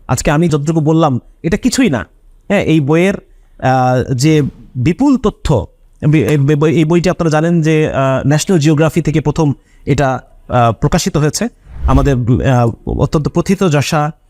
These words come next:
একজন, আহ, অনুবাদক, আপনারা জানেন প্রোডাক্টিভ মুসলিম বইয়ের অনুবাদ করেছেন, আহ, মিরাজ রহমান ভাই, উনি এই বইটির অনুবাদ করেছেন এবং সেই সাথে এটি, আহ, এটার বইয়ের কোয়ালিটি অত্যন্ত সুন্দর। মানে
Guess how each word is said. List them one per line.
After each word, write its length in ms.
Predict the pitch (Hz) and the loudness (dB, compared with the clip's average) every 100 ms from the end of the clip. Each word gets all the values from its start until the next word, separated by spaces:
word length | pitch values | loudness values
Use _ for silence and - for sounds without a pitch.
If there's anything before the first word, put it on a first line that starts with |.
| _ - | _ -4
একজন, 400 | 131 131 135 131 | 0 2 2 0
আহ, 380 | 123 120 120 - - | -2 0 -2 -4 -4
অনুবাদক, 540 | - 143 151 160 147 | -2 0 0 0 -2
আপনারা 200 | 139 139 | -2 0
জানেন 160 | 139 139 | 0 -2
প্রোডাক্টিভ 360 | 143 139 147 | -2 -2 -2
মুসলিম 300 | 139 - 147 | -2 -2 0
বইয়ের 160 | 131 135 | 2 2
অনুবাদ 220 | 139 131 | 0 -2
করেছেন, 420 | - 127 - 135 | -2 -2 -2 -4
আহ, 460 | 131 _ - - 117 | -4 _ -12 -4 0
মিরাজ 260 | 139 131 | 2 0
রহমান 240 | 139 151 139 | 0 0 0
ভাই, 200 | 147 190 _ _ _ - | 0 -4 _ _ _ -4
উনি 180 | 170 190 | 0 2
এই 60 | 170 | 2
বইটির 280 | 151 147 | 0 0
অনুবাদ 240 | 151 143 147 | 0 0 -2
করেছেন 440 | 160 156 - 185 - _ _ - | -2 -2 0 0 -2 _ _ -2
এবং 380 | 135 147 147 - 131 | 0 2 0 -2 -2
সেই 180 | - 160 | 0 0
সাথে 300 | 156 160 147 | 0 0 0
এটি, 240 | 156 147 - _ - | 2 0 -2 _ -10
আহ, 920 | - 123 120 113 101 - - - - | -2 0 2 0 0 -6 -20 -14 -2
এটার 160 | 151 151 | 2 2
বইয়ের 200 | 147 170 | 2 0
কোয়ালিটি 340 | 190 196 214 | 0 0 0
অত্যন্ত 220 | 208 165 143 | 0 0 -2
সুন্দর। 340 | - 107 95 - | 0 0 -2 -2
মানে 300 | 131 131 | 0 2